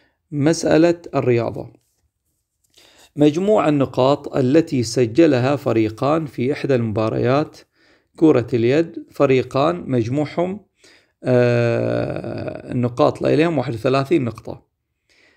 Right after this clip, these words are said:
الفريقان طبعًا نرمز إليهم بأي رمزين،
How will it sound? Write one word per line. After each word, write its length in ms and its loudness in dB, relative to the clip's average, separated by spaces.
الفريقان 760 2
طبعًا 520 -2
نرمز 380 0
إليهم 600 0
بأي 380 2
رمزين، 560 -2